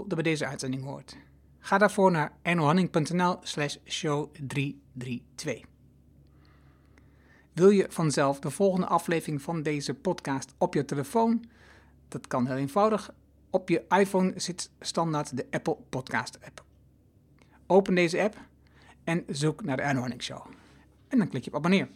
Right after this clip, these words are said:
En dan doe ik nog even een vinkje aanzetten dat je de aflevering wilt downloaden. Heb je een Android-telefoon?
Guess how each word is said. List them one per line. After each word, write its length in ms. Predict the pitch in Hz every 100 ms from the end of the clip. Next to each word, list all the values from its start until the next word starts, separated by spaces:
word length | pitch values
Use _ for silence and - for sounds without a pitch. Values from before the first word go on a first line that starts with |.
| - _ _ - - - - - - _ -
En 140 | 165
dan 100 | 160
doe 100 | 156
ik 80 | 165
nog 80 | 156
even 160 | 151 147
een 60 |
vinkje 280 | 175 151 156
aanzetten 320 | 147 143 139
dat 160 | 139 143
je 60 |
de 120 | 120 -
aflevering 400 | 131 131 131 147
wilt 100 | 151
downloaden. 480 | 165 120 - 160 - - _ _ _ _ _ _ _ _ _ _ _ _ _
Heb 180 | - 214
je 100 | 208
een 120 | 190
Android-telefoon? 800 | 175 208 180 147 139 147 143 151